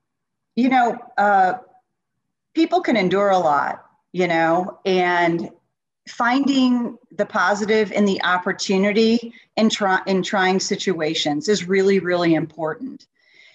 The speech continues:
And so we talked a lot about that, not only as a team, but with residents, and how to stay positive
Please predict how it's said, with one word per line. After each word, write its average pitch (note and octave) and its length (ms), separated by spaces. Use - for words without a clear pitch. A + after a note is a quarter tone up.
And A3+ 220
so G3+ 600
we C4 120
talked A#3 340
a F#3+ 80
lot E3 380
about D#3 400
that, D3+ 420
not F#3 240
only F3+ 340
as D#3+ 140
a D3+ 60
team, E3 560
but - 180
with F3+ 180
residents, E3 840
and F#3 120
how F#3+ 160
to G#3 100
stay F3+ 300
positive G#3 840